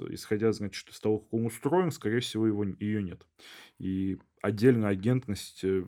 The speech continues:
ш-, д-, д-, делать эту штуку агентом, который взаимодействует со средой, нужно как бы делать специально.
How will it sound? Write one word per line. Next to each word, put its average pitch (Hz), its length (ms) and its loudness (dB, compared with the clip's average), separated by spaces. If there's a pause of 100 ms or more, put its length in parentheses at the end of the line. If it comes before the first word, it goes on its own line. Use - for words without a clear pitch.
(180)
ш-, - 200 -12
д-, 95 120 -8
д-, 101 440 -10 (100)
делать 120 360 6
эту - 80 -8
штуку 117 340 -2
агентом, 113 600 0
который 98 280 -6
взаимодействует 98 600 -4
со - 60 -12
средой, 101 320 -2
нужно 113 320 0 (120)
как 95 140 -8
бы 87 100 -12
делать 98 240 -2
специально. - 460 -10